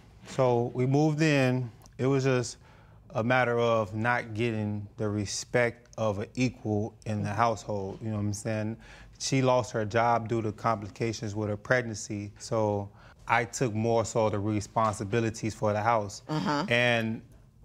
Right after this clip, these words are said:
Speaker 1: I f-, I felt like it wasn't equal because I'm working two jobs and I, I didn't even have a front door key or,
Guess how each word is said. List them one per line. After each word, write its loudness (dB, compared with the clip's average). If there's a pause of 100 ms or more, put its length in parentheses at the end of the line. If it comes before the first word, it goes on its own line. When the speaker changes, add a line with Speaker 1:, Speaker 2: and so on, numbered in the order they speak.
(160)
Speaker 1:
I 4
f-, -8 (100)
I 2
felt 2
like 2
it -4
wasn't -2
equal 0
because -2 (360)
I'm 2
working 2
two -4
jobs 2
and -4
I, 0 (280)
I 6
didn't 2
even 0
have 2
a -8
front -2
door 4
key -4
or, 0